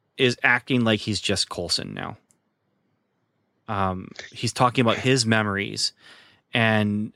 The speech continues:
and we're not getting a whole lot of, you know,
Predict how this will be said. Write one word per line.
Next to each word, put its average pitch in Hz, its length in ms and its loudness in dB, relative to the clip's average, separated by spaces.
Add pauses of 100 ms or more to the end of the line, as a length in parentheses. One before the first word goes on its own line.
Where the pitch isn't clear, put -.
and 113 180 -4
we're 110 80 0
not 120 320 2
getting 113 200 2
a 107 120 2
whole 127 420 2
lot 104 320 2
of, 95 600 -4 (1500)
you 107 160 0
know, 92 300 0